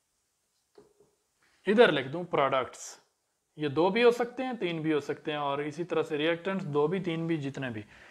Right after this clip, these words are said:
इससे ज़्यादा भी। So, reactants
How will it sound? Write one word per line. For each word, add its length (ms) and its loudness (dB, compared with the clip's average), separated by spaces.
इससे 220 0
ज़्यादा 260 2
भी। 160 -4
So, 280 4
reactants 880 4